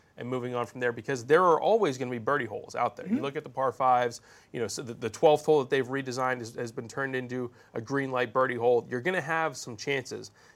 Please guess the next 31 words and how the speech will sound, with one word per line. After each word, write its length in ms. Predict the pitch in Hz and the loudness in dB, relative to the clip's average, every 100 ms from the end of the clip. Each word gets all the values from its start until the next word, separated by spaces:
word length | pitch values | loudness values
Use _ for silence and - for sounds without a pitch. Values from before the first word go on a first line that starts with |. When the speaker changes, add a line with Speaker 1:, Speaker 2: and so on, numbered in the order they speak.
| - | -12
Speaker 1:
It's 140 | - | -6
a 40 | |
matter 280 | 127 127 123 | 0 4 4
of 60 | 113 | 2
just 140 | 113 | -2
trying 180 | - 120 | -4 -6
to 60 | 104 | -2
balance 340 | 120 110 101 | -2 -2 -4
out 100 | 110 | -10
that 140 | 98 | -10
scorecard. 400 | - 110 107 127 - _ _ | -12 -14 -14 -18 -20 _ _
Speaker 2:
Yeah, 200 | - 170 | -6 -2
it 180 | 226 196 | 0 2
is. 320 | 151 120 117 | 2 0 -2
And, 160 | 135 135 | -8 -12
and, 380 | 147 131 131 135 | -6 -6 -6 -8
uh, 140 | 127 127 | -8 -6
again, 560 | 127 123 135 123 110 110 113 117 | -8 -6 -4 -2 -4 -10 -16 -10
the, 220 | 127 120 120 | -8 -8 -10
the, 240 | 127 123 117 | -2 -2 -2
the 100 | 127 | -2
other 200 | 156 214 | 2 2
thing 180 | - 156 | 0 -4
about 240 | 131 110 | -2 -4
J 220 | 110 117 | -4 -6
T 240 | 98 135 113 | -4 -6 -4
that 100 | 98 | -6
I 80 | 101 | -6
really 480 | 101 107 120 120 110 | -8 -2 0 0 0
like 320 | 104 92 90 - - _ _ | -2 -6 -8 -16 -20 _ _
is 360 | - 107 104 - | -10 -8 -8 -12